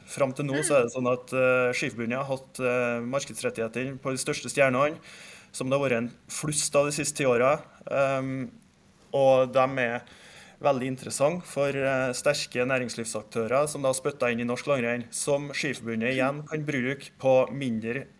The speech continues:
kommersielt interessante lag, sånn som, eh, rekruttlag, juniorlag, bredde og satsing ut mot klubbene. Eh, ved at, eh, stjernene nå,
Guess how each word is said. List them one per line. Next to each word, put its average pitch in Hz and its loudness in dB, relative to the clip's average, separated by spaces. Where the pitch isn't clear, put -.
kommersielt 123 -2
interessante 123 -2
lag, 147 6
sånn 139 -6
som, 127 0
eh, 120 -4
rekruttlag, 139 4
juniorlag, 131 2
bredde 143 0
og 139 4
satsing 127 2
ut 131 -6
mot 135 -8
klubbene. 135 4
Eh, 139 2
ved 135 0
at, - -2
eh, 127 2
stjernene 135 0
nå, 143 -4